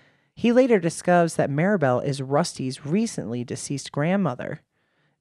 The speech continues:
Danny is worried that, with her newfound fame, Rusty will leave him. She's quite willing to stay if only Danny would ask her.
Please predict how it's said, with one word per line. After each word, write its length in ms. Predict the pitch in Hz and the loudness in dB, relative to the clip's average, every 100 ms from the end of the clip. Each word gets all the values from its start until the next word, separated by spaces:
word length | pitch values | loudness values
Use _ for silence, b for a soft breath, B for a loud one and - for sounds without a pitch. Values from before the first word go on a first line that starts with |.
| _ | _
Danny 380 | 165 180 214 180 | 4 6 6 2
is 160 | 151 | 0
worried 320 | 147 147 147 147 | 2 2 2 0
that, 340 | 123 120 - _ _ - | 0 0 -4 _ _ -12
with 100 | - | -6
her 100 | 117 | -6
newfound 460 | 110 117 120 113 117 | -6 -6 -6 -6 -2
fame, 380 | 175 175 165 - _ _ - | 0 0 -2 -6 _ _ -2
Rusty 280 | 180 196 196 | 0 0 0
will 180 | 190 190 | 0 0
leave 340 | 202 226 214 | -2 -2 -4
him. 360 | 165 127 123 156 _ _ _ - | -6 -6 -8 -16 _ _ _ -18
She's 340 | - - 233 | -10 -6 -6
quite 380 | - - 311 330 | 0 4 6 4
willing 400 | 185 214 247 196 | 6 6 6 2
to 80 | 156 | 0
stay 360 | - 185 202 | 0 2 4
if 100 | 170 | 4
only 180 | 165 165 | 2 0
Danny 360 | 131 127 156 160 | -2 -2 0 0
would 180 | 120 - - | -2 -6 -4
ask 400 | 143 165 - - | 0 0 -2 -6
her. 280 | - - | -6 -8